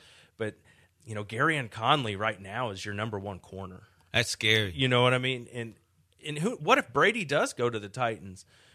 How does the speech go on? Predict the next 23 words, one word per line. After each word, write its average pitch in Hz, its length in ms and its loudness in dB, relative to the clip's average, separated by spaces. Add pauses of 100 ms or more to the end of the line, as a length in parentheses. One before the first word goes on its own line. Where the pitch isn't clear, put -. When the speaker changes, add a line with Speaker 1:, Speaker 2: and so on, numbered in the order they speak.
(180)
Speaker 1:
and 139 160 4
you, 143 80 6
you'd 143 160 2
have 135 120 2
to 123 100 -4
face 127 320 0
him 120 120 -2
in 110 140 -6
this 110 160 -6
division? 92 640 -10
You 120 160 -4
know, 113 120 2
that, 147 300 -2 (800)
you 139 200 -6
have 240 180 0
to 262 80 -2
worry 220 260 -2
about 123 340 -2
that 104 180 0
a 98 40 -8
little 98 280 -6
bit. 95 340 -6
I, 143 200 -6